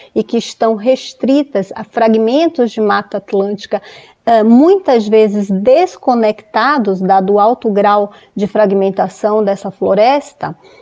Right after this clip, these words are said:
As populações de vida livre sofrem constante ameaças, não só pelo desmatamento, mas também por outras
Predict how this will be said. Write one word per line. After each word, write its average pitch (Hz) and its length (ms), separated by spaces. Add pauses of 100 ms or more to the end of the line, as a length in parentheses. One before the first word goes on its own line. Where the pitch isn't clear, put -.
(140)
As - 80
populações 294 680
de 269 60
vida 269 260
livre 262 480
sofrem 247 680
constante 294 1040
ameaças, 277 800 (320)
não 392 320
só 240 340
pelo 226 300
desmatamento, 254 800
mas 311 260
também 294 360
por 302 320
outras 254 680